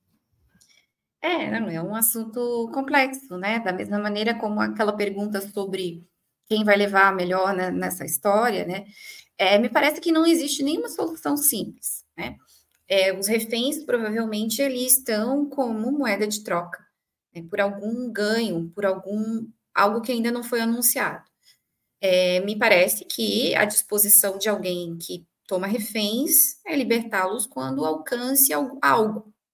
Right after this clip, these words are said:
né? É, provavelmente a liberação de alguma área, provavelmente talvez uma troca de prisioneiros, lembrar que Israel mantém milhares de prisioneiros palestinos,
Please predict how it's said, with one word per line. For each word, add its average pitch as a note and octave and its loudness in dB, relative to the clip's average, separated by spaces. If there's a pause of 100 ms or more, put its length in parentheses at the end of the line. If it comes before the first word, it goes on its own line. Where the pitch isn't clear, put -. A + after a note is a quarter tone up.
(280)
né? D#3+ -12 (520)
É, E3+ 0
provavelmente G#3+ 2
a - 0
liberação A3+ 2
de G3 -6
alguma F3+ -4
área, F#3+ 2
provavelmente G3+ -2
talvez G3+ 2
uma G#3 -2
troca A3 -2
de - -16
prisioneiros, F3 -4 (480)
lembrar F#3+ 2
que F3+ -10
Israel F#3+ -2
mantém A3 -6 (120)
milhares G#3 4
de F3+ -10
prisioneiros F3 -8
palestinos, E3 -8